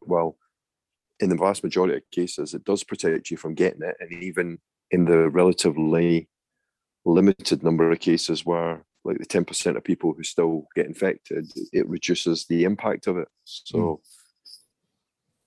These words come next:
Speaker 2: I mean,
Speaker 1: you
Speaker 2: I
Speaker 1: know,
Speaker 2: don't
Speaker 1: there's,
Speaker 2: know.
Speaker 1: there's, there's some good scientific data behind it, I think.
Speaker 2: Yeah, I, I don't know anyone that's been double vaccinated that's become seriously ill.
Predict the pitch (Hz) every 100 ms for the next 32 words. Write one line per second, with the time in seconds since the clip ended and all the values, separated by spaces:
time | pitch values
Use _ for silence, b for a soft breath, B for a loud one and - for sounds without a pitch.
0 | - - 131 131 147 - 147 139 131 127
1 | - - 92 - 92 82 110 85 - 90
2 | 85 92 - 67 - 95 - 85 98 98
3 | 85 - 98 67 - - _ _ _ _
4 | _ _ _ _ _ - 113 110 101 127
5 | 123 - 120 117 143 147 135 131 - 127
6 | 139 147 139 135 127 123 123 - - 123
7 | - 113 110 120 _ - 110 110 101 117
8 | - - 101 87 85 - 73 76 - -
9 | _ _ _ _ _ _ - 92 - -
10 | - - - 92 90 - 104 90 87 -
11 | 85 - 78 62